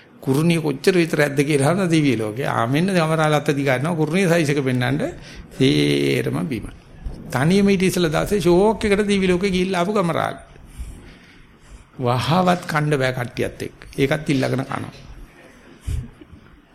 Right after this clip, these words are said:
ඒ නිසා මේ ලෝකෙ මහා පුදුමාකාර දෙයක් සත්‍යයට බය ලෝකයක්. සත්‍ය ඒ තරම්ම සරලයි. ඒ තරම්ම නැස්පන අපිට තියෙන.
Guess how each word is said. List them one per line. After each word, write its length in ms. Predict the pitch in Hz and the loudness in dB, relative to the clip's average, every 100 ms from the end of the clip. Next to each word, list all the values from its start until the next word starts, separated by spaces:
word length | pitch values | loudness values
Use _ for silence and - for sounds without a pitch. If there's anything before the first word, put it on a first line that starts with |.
| - - - _ _ _ _ - - - - - - - - _ | -20 -20 -20 _ _ _ _ -20 -20 -20 -20 -20 -20 -20 -20 _
ඒ 120 | - 127 | -2 0
නිසා 240 | 127 131 | 2 0
මේ 200 | 127 123 | 2 2
ලෝකෙ 280 | 127 127 135 | 2 0 0
මහා 200 | 123 127 | -2 -2
පුදුමාකාර 1040 | - 117 139 147 156 165 180 180 175 135 | -2 -2 0 2 2 4 4 2 2 2
දෙයක් 280 | 120 113 131 | 0 -2 -2
සත්‍යයට 400 | - 131 - 131 | -4 -4 -2 -2
බය 200 | 123 117 113 | 0 0 2
ලෝකයක්. 440 | 110 139 151 - - - - - - - | 2 2 2 -2 -6 -18 -20 -20 -20 -8
සත්‍ය 360 | 135 - - | -6 -4 -2
ඒ 100 | 147 | -2
තරම්ම 540 | 139 139 143 175 220 240 | -2 -2 -2 0 4 6
සරලයි. 440 | - 160 131 110 - - _ | 4 0 -2 -6 -8 -16 _
ඒ 140 | 156 151 | -6 -4
තරම්ම 540 | - 135 170 214 226 240 | -4 -2 2 6 8 8
නැස්පන 460 | 202 135 - 156 | 8 4 0 2
අපිට 280 | 156 139 127 | 2 2 0
තියෙන. 300 | 120 127 98 | 0 0 -2